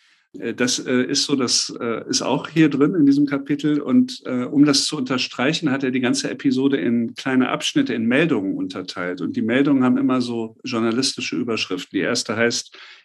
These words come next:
„Im Herzen der hibernischen Metropole“. Die zweite heißt „Der Träger der Krone“. Ich hab's jetzt gerade aufgeschlagen, das ist nicht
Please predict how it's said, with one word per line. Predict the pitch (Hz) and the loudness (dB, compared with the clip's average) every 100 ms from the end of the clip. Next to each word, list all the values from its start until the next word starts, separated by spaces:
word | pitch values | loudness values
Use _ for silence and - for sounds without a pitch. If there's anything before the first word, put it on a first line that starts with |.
| - | -6
„Im | 113 | -2
Herzen | 110 135 139 - 127 | 0 0 0 0 0
der | 117 | 0
hibernischen | 113 107 113 120 - 113 | 0 0 2 0 -2 -2
Metropole“. | 110 - - - 98 95 90 87 _ - - - _ _ _ | -4 -6 -14 -10 -6 -4 -4 -8 _ -20 -20 -20 _ _ _
Die | - | -8
zweite | - 113 117 107 | -2 0 0 2
heißt | 110 - 113 | 2 2 0
„Der | 107 | -2
Träger | - 123 131 117 | 0 2 2 0
der | 107 | -2
Krone“. | - - 110 101 87 82 82 _ 143 _ | -4 -8 -4 -2 -2 -6 -8 _ -20 _
Ich | 110 - | -12 -8
hab's | - | -8
jetzt | 127 | -6
gerade | - 101 | -2 -2
aufgeschlagen, | 78 110 - - 87 92 92 | -2 -4 -4 -4 -4 -4 -4
das | 101 | -4
ist | - | -4
nicht | 107 | -8